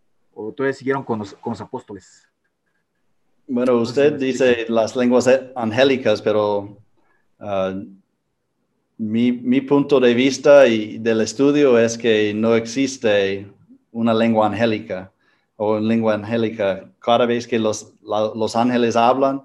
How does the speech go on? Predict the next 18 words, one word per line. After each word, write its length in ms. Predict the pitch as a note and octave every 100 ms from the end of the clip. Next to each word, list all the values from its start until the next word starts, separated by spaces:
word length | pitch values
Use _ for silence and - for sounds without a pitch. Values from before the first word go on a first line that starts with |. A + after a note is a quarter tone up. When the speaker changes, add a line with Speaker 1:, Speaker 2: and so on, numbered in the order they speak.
| _
Speaker 2:
hablan 560 | G2+ G#2+ A2+ A2+ A2+ A2+
el, 200 | G#2 -
el 180 | G#2 G#2
idioma 360 | G#2+ G#2 A2+ G#2+
del 200 | G#2 G2+
oyente, 540 | F#2+ A2 B2 F#2+ F2
¿verdad? 420 | - - F#2+ G2+
Entonces, 520 | F#2 G2 G2 G2 F#2+
no 180 | A#2 C#3+
hay 120 | C#3
evidencia 520 | B2+ A2+ A2+ A#2 A#2 A2+
que 80 | G#2+
existe, 760 | - - G#2+ - G2+ F#2+ F#2+ _ _ _ _
que 120 | -
existiera 520 | G2+ A2 - B2 D3 B2
una 360 | A#2 A#2+ A2+
lengua 360 | G#2+ A2+ G#2+ G2+
angélica. 600 | F#2 A2+ G2 - F#2